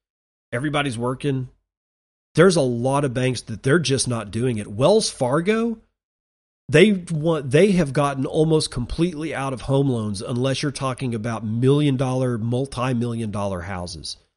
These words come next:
They don't really want to talk to you if you want to buy, you know, a two hundred seventy thousand dollar,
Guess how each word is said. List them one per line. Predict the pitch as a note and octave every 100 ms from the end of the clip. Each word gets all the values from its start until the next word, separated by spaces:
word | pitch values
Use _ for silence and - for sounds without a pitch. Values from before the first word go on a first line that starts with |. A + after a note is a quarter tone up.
| _ _ -
They | E3 G3
don't | A3 G#3 D#3+
really | D#3 D3
want | C3+ C3
to | G#2
talk | C3+ A#2 -
to | A2+
you | A2
if | G#2
you | A#2+
want | A2+ A2+
to |
buy, | F#2+ G#2+ G#2+ G#2 G2+ _ _ _ -
you | B2+
know, | A2+ G#2
a | G2+
two | - D3
hundred | C#3 C3 A#2+ G2+
seventy | - B2 A#2 A2+
thousand | - A#2 A2+ A2
dollar, | G#2 A2+ A2 G2+ G2+